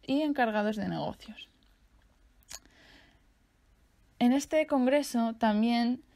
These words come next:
se trató el tema de los ríos internacionales. Los estados que comparten un río tienen o debían ponerse de acuerdo y adoptar un tratado en el que se regulara en qué condiciones los buques de cualquier otro estado ponían,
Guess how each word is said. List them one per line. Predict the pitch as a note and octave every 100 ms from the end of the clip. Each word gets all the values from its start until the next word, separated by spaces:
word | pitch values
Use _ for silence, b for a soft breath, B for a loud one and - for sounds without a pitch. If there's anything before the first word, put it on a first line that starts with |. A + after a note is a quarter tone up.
| b
se | - B3+ A#3
trató | A3+ A#3+ A#3 A#3
el | A#3+
tema | A3 A3 A#3+
de |
los | G#3 F#3+
ríos | G3+ A3
internacionales. | A3+ G3+ F#3+ F3+ F3+ F3+ F3 - F#3+ - - B B B -
Los | A3
estados | A3+ C#4 C#4+ D4
que | C4+
comparten | C4+ B3 C4 B3 G3+ G3
un | - A#3
río | A3+ A#3 A3 C#4 - -
tienen | - B3 G3 F3 E3+ - _ _ _ _
o | G3
debían | F#3 F#3 G3+ F#3 F3 - b b
ponerse | - G#3+ A3 A3+
de | B3+
acuerdo | C4 C4 A#3+ B3 C#4 B B B B
y | - C4
adoptar | A#3+ A3 G#3+ - A#3+ -
un | A#3+ A#3
tratado | G#3 G3 G#3+ A#3 C#4
en | A#3
el | G#3 F#3+
que | G#3+
se | G3+
regulara | G3 F#3+ G#3 G#3 F#3 -
en | G#3+
qué | G3+ A3+
condiciones | B3+ A#3 A3 A3 A3+ B3+
los | G#3+ G#3+
buques | G3+ A3+ B3 A#3+
de | A3+
cualquier | G#3 G3+ G3
otro | F#3 F#3
estado | F#3 - G#3+ A3
ponían, | B3+ G#3 G3+ G#3